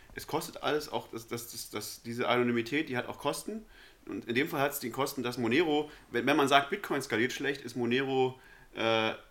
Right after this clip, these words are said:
tausendmal schlimmer. Also Monero, wenn, sobald es irgendwo viel benutzt wird, wird es kaputt gehen. Ganz klar, weil, weil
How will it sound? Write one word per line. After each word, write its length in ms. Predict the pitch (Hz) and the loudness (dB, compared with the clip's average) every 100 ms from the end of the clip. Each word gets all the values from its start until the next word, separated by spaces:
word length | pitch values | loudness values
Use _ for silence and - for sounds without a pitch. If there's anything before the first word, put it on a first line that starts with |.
| - | -4
tausendmal 340 | 127 123 110 | -2 0 -2
schlimmer. 340 | 113 101 85 - | -2 -4 -4 -4
Also 160 | 98 | -4
Monero, 480 | 104 110 131 131 120 104 | -2 0 2 2 2 -2
wenn, 120 | 95 | -8
sobald 340 | 117 113 143 156 | -2 2 2 2
es 160 | - | -4
irgendwo 300 | 135 147 127 | -4 -2 -4
viel 160 | - 131 | -4 0
benutzt 280 | 151 - 135 | 0 -2 -4
wird, 200 | 139 123 | -4 -4
wird 100 | 120 | -6
es 60 | |
kaputt 260 | - 131 - | -6 -8 -8
gehen. 200 | 85 76 - _ - - - - | -8 -10 -18 _ -20 -20 -20 -14
Ganz 200 | - 101 | -8 -6
klar, 380 | - 107 92 82 | -2 0 0 -2
weil, 320 | - 90 90 - - 90 | -6 -2 -4 -6 -14 -10
weil 340 | 95 98 95 | -4 -2 -2